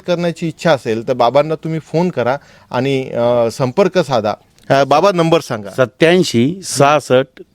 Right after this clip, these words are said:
Speaker 2: त्र्याण्णव एकोणऐंशी एकतीस.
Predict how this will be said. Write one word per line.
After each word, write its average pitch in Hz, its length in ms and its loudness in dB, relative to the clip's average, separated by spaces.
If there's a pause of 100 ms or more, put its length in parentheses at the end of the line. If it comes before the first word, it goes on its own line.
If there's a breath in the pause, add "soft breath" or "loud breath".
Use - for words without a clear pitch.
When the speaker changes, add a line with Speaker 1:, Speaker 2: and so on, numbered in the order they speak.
Speaker 2:
त्र्याण्णव 135 500 4 (400 soft breath)
एकोणऐंशी 135 800 2 (120)
एकतीस. 113 460 0